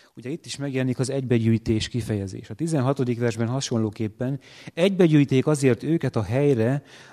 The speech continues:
amelyet zsidóul Armagedonnak neveznek.” Mind a két versben a szinagó kifejezés szerepel, azaz összegyűjt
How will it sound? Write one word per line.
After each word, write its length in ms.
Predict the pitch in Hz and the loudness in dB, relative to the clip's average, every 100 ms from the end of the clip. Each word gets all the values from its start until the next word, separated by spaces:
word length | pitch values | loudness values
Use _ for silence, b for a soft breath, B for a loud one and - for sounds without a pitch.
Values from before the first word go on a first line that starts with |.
| - | -6
amelyet 400 | 127 131 117 104 | 0 2 2 2
zsidóul 500 | 127 160 143 117 120 | 2 4 4 4 2
Armagedonnak 840 | 143 147 127 113 107 107 107 104 | 0 0 0 0 -2 -4 -8 -10
neveznek.” 600 | 113 98 92 101 95 _ B B B _ _ _ | -10 -10 -10 -12 -16 _ B B B _ _ _
Mind 220 | 190 208 | -2 0
a 100 | 147 | 0
két 300 | - 175 123 | 0 -2 0
versben 380 | 147 147 139 123 | 0 0 0 -2
a 60 | |
szinagó 500 | - 170 165 127 120 | -2 -2 -4 -4 -6
kifejezés 540 | - 151 147 131 113 107 | -8 -10 -6 -6 -4 -4
szerepel, 460 | 135 131 123 131 | -4 -6 -6 -4
azaz 260 | 127 120 113 | -4 -6 -6
összegyűjt 800 | 147 - 123 110 127 175 - | -4 -4 -6 -6 -6 -6 -10